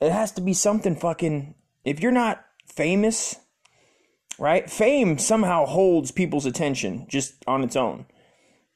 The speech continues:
You know, they could have the shittiest shit to say,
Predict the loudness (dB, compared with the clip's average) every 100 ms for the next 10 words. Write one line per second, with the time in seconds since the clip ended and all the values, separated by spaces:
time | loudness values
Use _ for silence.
0 | _ _ _ -4 0 0 0 0 0 2
1 | 2 2 0 0 0 0 2 2 2 0
2 | -2 -2 -2 0 0 0